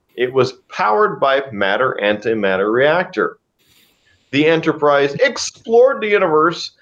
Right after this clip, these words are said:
with its valiant crew and dared to bold-, go boldly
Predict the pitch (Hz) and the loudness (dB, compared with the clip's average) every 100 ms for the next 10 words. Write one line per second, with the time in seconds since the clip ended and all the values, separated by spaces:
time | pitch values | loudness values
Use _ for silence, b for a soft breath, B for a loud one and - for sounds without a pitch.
0 | b - 135 139 110 107 139 180 196 180 | b -4 0 0 0 0 0 2 0 -2
1 | 139 - 151 147 151 131 113 - 196 196 | -6 0 4 4 4 2 -2 0 2 2
2 | 151 120 107 - 160 123 - 151 175 123 | 0 -2 -6 -2 -2 -2 0 2 2 0
3 | 98 - - 208 180 113 107 95 107 101 | -6 -8 0 2 4 4 2 2 2 0